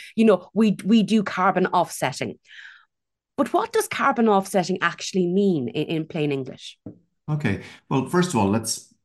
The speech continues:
Speaker 2: kind of find a definition. I suppose the best way of describing it is it's the promise or a commitment to removing or neutralizing a certain amount of carbon dioxide, uh, which is one of those heat-trapping gases. And as you say, this is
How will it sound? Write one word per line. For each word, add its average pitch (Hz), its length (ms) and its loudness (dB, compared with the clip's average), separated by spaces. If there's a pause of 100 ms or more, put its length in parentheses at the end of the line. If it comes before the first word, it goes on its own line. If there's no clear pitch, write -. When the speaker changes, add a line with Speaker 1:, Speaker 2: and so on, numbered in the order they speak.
Speaker 2:
kind 117 140 0
of 107 100 -2
find 113 220 2
a 110 60 2
definition. 104 640 -2
I 95 60 -6
suppose 104 240 -6
the 104 60 -10
best 143 200 2
way 123 80 4
of 107 60 2
describing 107 440 0
it 98 80 -2
is 90 200 -4 (260)
it's 120 240 -4
the 127 80 -4
promise 139 520 2
or 110 80 -2
a 104 40 -4
commitment 104 480 -2
to - 80 -4
removing 113 580 2
or 101 120 0
neutralizing 92 760 -4
a 87 60 -6
certain 147 440 0
amount 101 340 0
of 90 80 -8
carbon 92 260 -6
dioxide, 87 640 -6 (440)
uh, 95 180 -4
which 101 180 -8
is - 340 -8 (240)
one 95 140 -6
of 87 60 -6
those 85 200 -6
heat-trapping 104 500 -4
gases. 87 540 -8 (380)
And 104 440 0 (440)
as 113 160 -2
you 113 60 0
say, 110 200 2
this 127 220 -2
is 131 300 -4